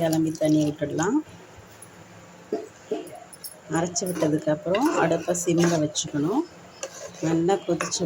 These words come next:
வரும்போது கடுகு, சீரகம், மிளகா வத்தல், உளுத்தம்பருப்பு, கருவேப்பிலை எல்லாம் தாளிச்சு இதில் போட்டிங்கன்னா கத்திரிக்காய் பொரிச்ச கூட்டு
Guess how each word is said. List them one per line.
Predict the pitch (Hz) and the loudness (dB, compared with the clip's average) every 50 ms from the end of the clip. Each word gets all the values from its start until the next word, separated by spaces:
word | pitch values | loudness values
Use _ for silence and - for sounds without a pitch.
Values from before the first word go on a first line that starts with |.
| 156 156 | 2 4
வரும்போது | 151 160 165 160 156 156 151 - 175 202 262 349 - - - - - - - - - - - - - - - - - - - - - - - - - - - - - - - - - - - 196 | 2 4 4 4 4 4 4 2 2 2 2 2 2 0 -6 -12 -16 -20 -20 -20 -20 -20 -20 -18 -16 -6 -6 -4 -4 -2 -2 -2 -4 -4 -6 -8 -10 -10 -12 -18 -20 -20 -20 -10 -2 0 2 2
கடுகு, | 180 170 175 175 175 185 208 220 - - | 4 4 4 2 2 0 -2 -2 -2 -2
சீரகம், | - 185 180 160 160 170 - 190 190 180 | 2 2 2 2 2 0 -2 -2 0 2
மிளகா | 165 156 156 151 156 160 156 147 147 | 2 2 2 2 0 0 0 0 -2
வத்தல், | 143 - - - 208 254 - - - - - - - - - - - - - - - - - - - - - | -4 -4 -6 -8 -8 -8 -8 -16 -20 -20 -20 -20 -20 -18 -12 -4 -2 -2 -2 -2 -4 -10 -14 -14 -16 -6 0
உளுத்தம்பருப்பு, | 170 170 - - 170 160 151 135 131 131 - - - - - - - - - - - - - - - - - - - - | 0 0 2 2 2 4 4 2 0 -2 -6 -10 -12 -12 -12 -12 -14 -16 -20 -20 -18 -16 -14 -12 -10 -10 -12 -12 -10 -2
கருவேப்பிலை | - 175 170 156 156 160 156 160 - 147 147 156 151 - - - - - - - - 151 | 0 0 2 2 2 0 0 -2 -2 0 0 0 2 0 -2 -4 -6 -12 -16 -10 -6 -4
எல்லாம் | 151 151 160 165 - 160 | -2 -2 -2 0 0 0
தாளிச்சு | 165 156 156 156 - - 170 | 2 0 0 -2 -2 0 0
இதில் | 151 151 151 - - | 0 0 -2 -2 -2
போட்டிங்கன்னா | 202 - - - 147 143 139 139 143 170 214 285 349 - - - - - - - - - - - - - - - - - - - | -4 -4 -2 -2 0 2 2 2 0 0 0 -2 -4 -4 -8 -16 -20 -20 -20 -20 -20 -18 -18 -18 -18 -18 -18 -18 -18 -16 -6 -4
கத்திரிக்காய் | 170 165 175 - 165 160 156 - 160 160 156 - | -4 -2 0 0 -2 -2 0 0 0 0 0 0
பொரிச்ச | 160 156 - - 175 170 170 - | -4 -4 -4 -4 -4 -4 -2 -2
கூட்டு | 147 147 - 254 | -4 -2 0 -2